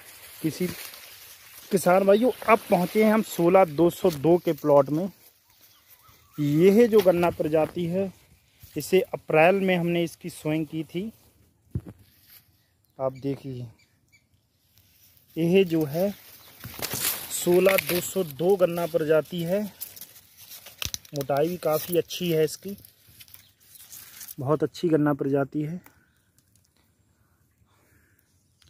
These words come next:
तो किसान भाइयों, वीडियो बहुत लंबा हो जाएगा।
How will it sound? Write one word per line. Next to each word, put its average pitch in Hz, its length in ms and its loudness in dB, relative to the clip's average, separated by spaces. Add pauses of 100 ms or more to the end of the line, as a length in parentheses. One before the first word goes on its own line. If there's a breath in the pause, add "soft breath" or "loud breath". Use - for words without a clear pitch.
(760 soft breath)
तो 160 80 -2 (160)
किसान 170 320 4
भाइयों, 180 260 6
वीडियो 160 460 2
बहुत 156 220 0
लंबा 156 320 4
हो 160 160 4
जाएगा। 147 440 2